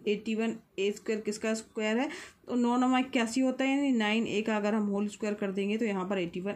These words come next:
ए स्क्वायर आ जाएगा। ठीक, अब यहाँ पर देखिए प्लस बी स्क्वायर, सिक्सटीन, बी स्क्वायर किसका, बी स्क्वायर है, सिक्सटीन जो है फ़ोर का है और फ़ोर बी का अगर हम होल स्क्वायर कर देंगे तो यहाँ पर सिक्सटीन बी स्क्वायर प्राप्त हो जाएगा। समझ में आ रहा है बच्चों?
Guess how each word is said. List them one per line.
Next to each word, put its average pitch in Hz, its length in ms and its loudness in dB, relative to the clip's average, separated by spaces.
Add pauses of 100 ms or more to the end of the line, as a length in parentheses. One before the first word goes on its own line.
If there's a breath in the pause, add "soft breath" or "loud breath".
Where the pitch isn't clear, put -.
ए 170 120 -2
स्क्वायर 165 320 -8
आ 147 40 -6
जाएगा। - 300 -8 (580 loud breath)
ठीक, 302 320 -4
अब 220 80 0
यहाँ 262 220 2
पर 262 160 0
देखिए 262 300 0
प्लस 262 360 0
बी 220 300 2
स्क्वायर, 262 420 0 (240 loud breath)
सिक्सटीन, 254 680 -2
बी 226 200 2
स्क्वायर 247 280 -2
किसका, 254 300 -2
बी 247 180 2
स्क्वायर 247 360 -2
है, 285 160 0 (280 loud breath)
सिक्सटीन 240 440 -2
जो 254 60 2
है 247 120 2
फ़ोर 240 300 2
का 254 140 0
है 285 200 0
और 302 280 -4
फ़ोर 220 280 0
बी 214 120 0
का 226 120 0
अगर 220 160 0
हम 233 100 2
होल 214 180 0
स्क्वायर 220 260 -4
कर 220 180 -4
देंगे 220 300 0
तो 285 100 -2
यहाँ 214 180 0
पर 220 80 -2
सिक्सटीन 220 460 -4
बी 180 160 -2
स्क्वायर 170 280 -6
प्राप्त 165 340 -8
हो 180 40 -12
जाएगा। 170 180 -4
समझ 202 240 -2
में 233 120 2
आ 233 80 2
रहा 247 80 2
है 240 80 0
बच्चों? 262 220 0